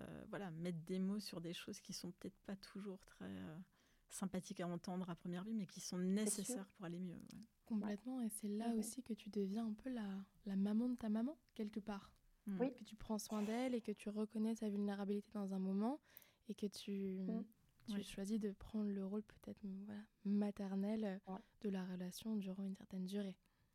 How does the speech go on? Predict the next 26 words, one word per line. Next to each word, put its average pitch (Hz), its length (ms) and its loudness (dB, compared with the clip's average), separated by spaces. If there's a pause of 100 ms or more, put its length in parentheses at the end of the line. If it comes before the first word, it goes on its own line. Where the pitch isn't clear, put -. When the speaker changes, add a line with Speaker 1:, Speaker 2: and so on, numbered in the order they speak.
(400)
Speaker 1:
C'est - 80 -6
vrai. 190 160 -6 (460)
Speaker 2:
Ben, 180 100 -2
Speaker 1:
Mmh. 196 60 0 (100)
Speaker 2:
c'est 190 60 -2
chouette 247 340 -2
de 202 60 4
redonner 196 500 4
aussi 196 240 0
ce - 160 -10
qu'on 185 240 0
a 165 380 0
reçu. 196 400 2
Speaker 3:
Mmh. 220 60 4 (300)
Speaker 2:
Et 185 100 -4
quand 180 200 -2
on 185 120 2
a 185 60 4
reçu 196 320 2
beaucoup, 233 600 2
heu, 170 140 2 (200)
on 180 60 2
a 180 60 4
l'impression 190 500 2
que, 214 140 -2
heu, 170 240 0